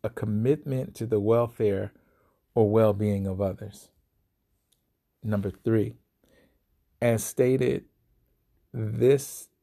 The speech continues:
type of love, the word that is used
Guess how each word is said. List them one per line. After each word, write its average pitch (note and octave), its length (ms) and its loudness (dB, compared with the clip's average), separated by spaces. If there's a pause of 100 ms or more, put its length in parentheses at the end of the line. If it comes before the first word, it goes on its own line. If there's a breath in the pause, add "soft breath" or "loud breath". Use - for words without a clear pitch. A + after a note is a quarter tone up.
(1000)
type B2 260 -4
of A#2 160 -4
love, G#2+ 540 -4 (1500)
the A#2 140 0
word A2+ 300 4
that A2 160 2
is G#2 140 0
used G#2+ 500 -2